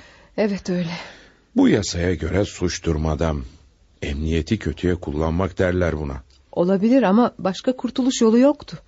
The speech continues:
Speaker 2: Tabii işin bu tarafı yargıcı ilgilendirir.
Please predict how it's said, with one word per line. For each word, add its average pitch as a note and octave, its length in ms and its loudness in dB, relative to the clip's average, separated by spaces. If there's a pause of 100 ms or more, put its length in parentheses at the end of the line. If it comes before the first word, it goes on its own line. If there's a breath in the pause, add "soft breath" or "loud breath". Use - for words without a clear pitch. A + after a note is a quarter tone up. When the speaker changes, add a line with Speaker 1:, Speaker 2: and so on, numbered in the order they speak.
(180)
Speaker 2:
Tabii C#2+ 480 0 (420 loud breath)
işin F2 400 0
bu F2+ 100 0
tarafı D#2 420 -2
yargıcı E3 600 2
ilgilendirir. D#2 1080 -4